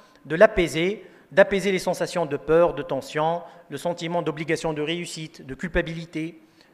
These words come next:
Euh, elle permet de mieux gérer l'attente anxieuse, les soucis de pourf-, performance, de lutter contre la dépression, l'anxiété et les pensées négatives sur les hommes et la masculinité, notamment,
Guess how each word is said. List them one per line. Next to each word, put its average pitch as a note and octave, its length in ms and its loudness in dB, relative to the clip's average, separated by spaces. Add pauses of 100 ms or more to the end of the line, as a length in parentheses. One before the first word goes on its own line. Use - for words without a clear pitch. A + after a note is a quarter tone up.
Euh, D3+ 300 -2
elle E3 240 -6
permet E3+ 300 -2
de D#3 120 -6
mieux F3 200 2
gérer E3+ 340 0
l'attente E3+ 360 0
anxieuse, D#3 480 -2
les D3 100 -10
soucis D3+ 280 -12
de D#3+ 60 -6
pourf-, - 320 -12 (160)
performance, E3+ 580 2 (1900)
de C#3+ 100 -6
lutter F3+ 280 -2
contre F#3+ 260 -2
la F3 80 6
dépression, F3+ 540 2
l'anxiété E3+ 760 -2 (240)
et F#3+ 160 2
les F3+ 80 0
pensées F3 340 -2
négatives D#3+ 440 -6
sur D#3+ 160 -6
les C3+ 180 -6
hommes F3 140 0
et - 20 -4
la D3 80 -2
masculinité, C#3+ 640 -6
notamment, D3+ 520 -4